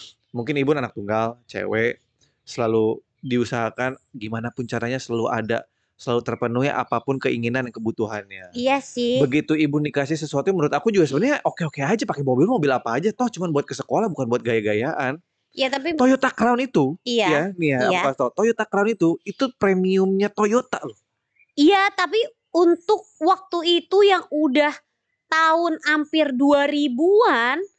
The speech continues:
Speaker 2: sedangkan mobil itu adalah tahun delapan puluhan, menurut aku kayak, "Gila, tua banget mobil gua,"
Speaker 1: Loh,
Speaker 2: gitu.
Speaker 1: tapi Kak,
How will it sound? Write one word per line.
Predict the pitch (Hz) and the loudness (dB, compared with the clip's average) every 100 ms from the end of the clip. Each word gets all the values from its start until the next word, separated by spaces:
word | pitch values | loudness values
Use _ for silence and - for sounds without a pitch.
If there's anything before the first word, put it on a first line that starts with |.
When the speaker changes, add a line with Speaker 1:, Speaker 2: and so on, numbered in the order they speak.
| _ | _
Speaker 2:
sedangkan | _ - 294 294 311 302 | _ -8 -2 0 0 0
mobil | 302 277 302 302 | 2 2 2 0
itu | 320 359 403 | -2 -2 0
adalah | 311 294 302 | 2 4 2
tahun | 294 285 294 277 | 2 2 2 0
delapan | 233 277 285 294 294 285 294 | 0 2 2 0 0 -2 -2
puluhan, | 247 294 330 427 349 269 302 | -2 0 4 6 4 2 0
menurut | 320 311 311 | -2 -2 -2
aku | - 339 381 | -2 -4 -2
kayak, | 392 330 - _ _ _ _ | 0 0 -2 _ _ _ _
"Gila, | - 330 427 453 | -2 4 4 4
tua | 359 392 392 | 4 4 2
banget | 349 415 453 494 508 | 0 0 2 0 2
mobil | 403 403 466 | 2 4 4
gua," | 311 466 480 392 466 | 4 6 6 4 2
Speaker 1:
Loh, | 147 120 | 2 0
Speaker 2:
gitu. | 123 | -2
Speaker 1:
tapi | 131 131 233 262 | 0 2 2 0
Kak, | 170 - | -4 -6